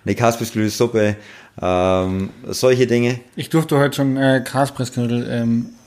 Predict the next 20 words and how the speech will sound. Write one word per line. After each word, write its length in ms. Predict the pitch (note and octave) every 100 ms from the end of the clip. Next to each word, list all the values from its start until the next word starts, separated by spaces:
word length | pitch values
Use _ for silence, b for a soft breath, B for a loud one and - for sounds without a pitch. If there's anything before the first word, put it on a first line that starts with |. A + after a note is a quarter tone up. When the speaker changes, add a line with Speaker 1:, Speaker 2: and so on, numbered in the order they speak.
| -
Speaker 2:
essen. 440 | B2 B2 C#3 D#3 - _
Kurze 280 | B2+ B2 C3
Anmerkung 460 | B2 B2+ A#2+ B2+
von 180 | - B2+
mir, 260 | B2+ B2+ C3 B2
sie 220 | A#2 A#2
waren 180 | A#2 A#2
sehr, 180 | A#2 A2
sehr 140 | G#2+
lecker. 260 | G#2+ G#2 - -
Ich 60 | -
hab 40 | G#2+
Speaker 1:
Das 80 | A#2+
Speaker 2:
sie 60 |
Speaker 1:
freut 100 | A2+
Speaker 2:
sehr 120 | C#3
Speaker 1:
mich. 260 | C3 A#2 G#2
Speaker 2:
genossen. 340 | A#2+ A#2 A2+ -
Speaker 1:
<laughs> 120 | -
Dankeschön. 400 | F#2 F#2+ -